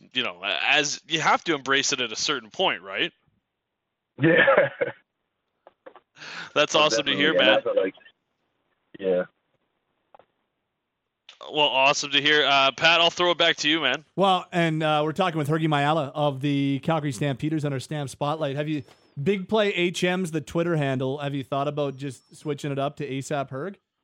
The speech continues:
Speaker 2: Uh, definitely. That's, that's been in the work. That's, you know, we talked about it, and, uh,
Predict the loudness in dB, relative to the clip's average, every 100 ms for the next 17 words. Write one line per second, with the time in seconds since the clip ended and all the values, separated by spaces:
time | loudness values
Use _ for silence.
0 | _ _ _ _ _ -12 -12 -14 -4 4
1 | 6 6 6 4 2 2 2 2 2 2
2 | 2 4 2 4 4 6 4 2 0 0
3 | -2 -6 -6 0 0 2 2 2 2 0
4 | 0 0 0